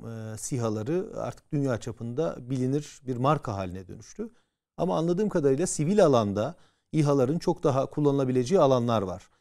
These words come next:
Ve bu alanda da zannediyorum hem gençlerin başta tabii pilotluğundan başlayarak ama arka tarafta yapabilecekleri çok fazla iş var.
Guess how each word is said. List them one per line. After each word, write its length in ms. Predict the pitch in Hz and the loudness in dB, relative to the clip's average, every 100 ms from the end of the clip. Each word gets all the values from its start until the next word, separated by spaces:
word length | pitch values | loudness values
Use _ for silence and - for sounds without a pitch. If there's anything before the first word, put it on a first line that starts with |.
| _ _ 165 | _ _ -4
Ve 100 | 180 | 2
bu 120 | 185 | 4
alanda 380 | 160 160 175 139 | 4 2 0 2
da 240 | 139 165 | 0 0
zannediyorum 520 | 147 151 135 127 139 | -2 -2 0 -2 -2
hem 200 | 175 165 | -2 -2
gençlerin 520 | 143 143 - 147 147 | 0 -2 -2 -4 -2
başta 460 | 135 127 - 135 - | -2 -2 -2 -2 -4
tabii 200 | - 131 | -8 -6
pilotluğundan 720 | 135 135 - 143 135 135 147 | 0 0 2 -2 0 0 0
başlayarak 640 | 117 101 - 104 135 196 _ _ _ - | -2 -4 -6 -6 -6 -8 _ _ _ -8
ama 180 | 139 127 | -2 -2
arka 220 | 123 208 | 0 0
tarafta 540 | 151 123 110 - 175 - _ _ - | 2 0 -2 -4 -4 -6 _ _ -2
yapabilecekleri 680 | 143 175 165 160 135 135 175 | 0 2 2 2 0 -2 0
çok 180 | 214 - | 0 2
fazla 280 | 123 135 160 | 0 2 0
iş 180 | - | 0
var. 220 | 90 - | -10 -16